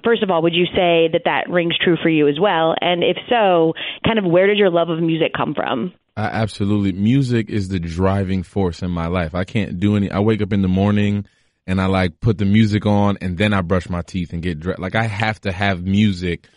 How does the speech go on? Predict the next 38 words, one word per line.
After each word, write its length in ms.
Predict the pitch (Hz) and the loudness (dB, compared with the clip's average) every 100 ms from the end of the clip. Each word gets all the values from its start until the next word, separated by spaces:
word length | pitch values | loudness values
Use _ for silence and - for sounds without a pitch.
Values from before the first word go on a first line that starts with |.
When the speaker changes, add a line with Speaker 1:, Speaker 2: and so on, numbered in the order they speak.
| _ _ - | _ _ -6
Speaker 2:
to 80 | 120 | -2
kind 240 | 117 98 | 0 0
of 100 | 87 | 0
wake 300 | 95 135 135 | 0 0 0
me 180 | 127 120 | 0 2
up 380 | 117 117 113 101 | 2 2 0 -2
and 160 | 92 | -4
get 160 | 92 120 | -2 0
me, 160 | 117 107 | 0 -2
s-, 240 | - - | -4 -8
you 120 | 127 | -2
know, 160 | 113 95 | 0 0
singing 500 | - - 123 120 113 | -4 -2 0 2 2
or 100 | 101 | 0
dancing 400 | 90 117 117 120 | 0 0 0 -2
in 100 | 113 | -2
the 60 | 107 | 0
morning. 380 | 104 113 110 | 2 2 2
It 80 | 107 | 0
just, 320 | 104 110 101 _ _ - | 0 -2 -4 _ _ -4
it 80 | 143 | 0
just 140 | 170 | 0
wakes 340 | 104 113 139 - | 2 0 0 -2
up 80 | 101 | 0
my 160 | 104 | 0
senses. 580 | 92 - 127 117 85 76 | -2 -2 -2 -2 -8 -6
You 60 | 107 | -2
know 80 | 117 | 0
what 80 | |
I 20 | 120 | 0
mean? 180 | 120 | 0
It's 120 | 117 107 | 0 -2
just 160 | - | -4
a 40 | 101 | -6
part 280 | 107 110 104 | -2 0 0
of 60 | |
my 140 | 98 85 | 0 0
life. 420 | 90 95 - _ | 0 -2 -6 _